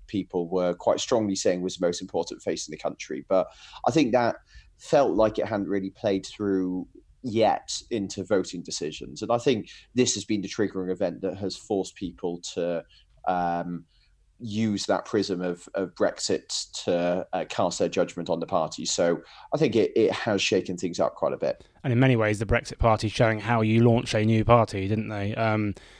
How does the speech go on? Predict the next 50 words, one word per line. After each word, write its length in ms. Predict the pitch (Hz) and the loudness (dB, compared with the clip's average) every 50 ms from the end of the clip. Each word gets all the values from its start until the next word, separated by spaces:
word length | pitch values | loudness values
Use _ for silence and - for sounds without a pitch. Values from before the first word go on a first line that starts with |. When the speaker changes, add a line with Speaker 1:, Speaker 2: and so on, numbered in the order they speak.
| - - _ _ - | -20 -20 _ _ -2
Speaker 2:
some, 260 | - 123 110 110 110 | 0 0 2 2 0
you 60 | 113 | -2
know, 60 | 104 | -2
you 120 | 101 98 - | -2 -2 0
can 140 | 101 110 | 0 0
debate 260 | 107 107 107 107 107 104 | 0 2 2 0 0 2
how 160 | 107 110 107 | 2 2 2
new 240 | 107 110 110 107 107 | 2 2 2 2 4
Nigel 320 | 110 107 107 104 104 98 | 4 2 2 2 0 0
Farage 480 | - - 107 110 123 120 110 101 95 95 | -2 -2 0 4 4 4 4 2 0 0
is. 140 | 101 104 | -2 -2
Obviously, 240 | 107 101 110 104 107 | -2 -2 -2 0 0
he's 100 | 113 107 | 0 0
been 140 | 101 110 104 | 0 0 0
around 240 | 101 101 101 101 101 | 0 0 0 0 -2
for 60 | 107 | 0
a 40 | 104 | 0
very 160 | 107 104 101 | 2 2 2
long 200 | 98 98 98 104 | 0 0 -2 -4
time, 360 | - - 110 104 107 110 110 | -2 -2 -2 0 2 0 0
but, 220 | 104 107 107 - - - - - - - - _ - | 0 0 -2 -4 -6 -14 -20 -20 -20 -20 -20 _ -4
you 100 | 123 107 | -2 0
know, 60 | 107 | 4
very 260 | 107 131 123 117 110 | 6 6 6 6 6
slick, 640 | - - - - 131 127 123 - - - - - - - | 4 2 0 2 2 2 2 0 -4 -12 -12 -12 -10 -6
uh, 180 | 123 120 117 117 | -4 -2 -2 -2
social 400 | - - 127 120 113 - 127 123 | 0 2 2 2 2 2 2 2
media 380 | 127 127 123 117 123 123 127 | 2 2 2 2 2 2 2
activity, 760 | 123 120 - 131 127 123 120 - 127 127 127 127 127 127 127 | 2 2 2 2 2 2 2 2 4 4 4 4 4 2 0
um, 440 | 117 113 110 113 110 113 113 110 101 - - - - - - - _ _ _ _ - - | 0 0 2 2 2 2 0 -2 -2 -6 -12 -20 -20 -20 -20 -20 _ _ _ _ -2 0
making 320 | 143 139 110 110 123 113 | 2 2 4 4 2 2
some 220 | - - 120 113 | 4 4 4 4
sensible 540 | 107 - 131 131 123 - 110 113 123 117 110 | 6 4 4 4 4 2 0 0 0 2 0
strategic 480 | - - 120 - 127 127 120 113 123 - | 0 -2 0 4 4 6 6 4 2 0
decisions 480 | 117 101 120 113 113 120 120 117 110 | 0 2 4 4 4 4 4 4 4
about, 280 | 110 117 113 113 113 107 | 6 6 6 4 4 2
you 120 | 117 117 | 0 0
know, 40 | 110 113 | 2 4
not, 180 | 120 120 - 107 - | 4 2 2 0 -2
not 160 | 127 127 123 | -2 0 0
launching 340 | 120 120 117 120 113 107 113 | 0 0 -2 -2 -2 -2 -2
a 60 | 110 | 0
detailed 380 | 107 120 117 110 113 117 113 110 | 2 2 2 4 4 4 4 6
manifesto, 580 | 117 113 113 107 - 113 107 - - 127 113 113 | 4 4 4 4 2 2 2 2 2 2 2 2
just 180 | 117 110 - | 2 0 0
going 220 | - 135 120 113 104 | 0 0 2 2 2
big 240 | 107 117 117 110 | 2 2 4 6
on 220 | 117 113 113 113 110 | 4 4 4 4 4
the, 180 | 113 110 110 | 4 4 4
um, 300 | 110 110 110 110 110 104 | 2 2 2 2 0 -2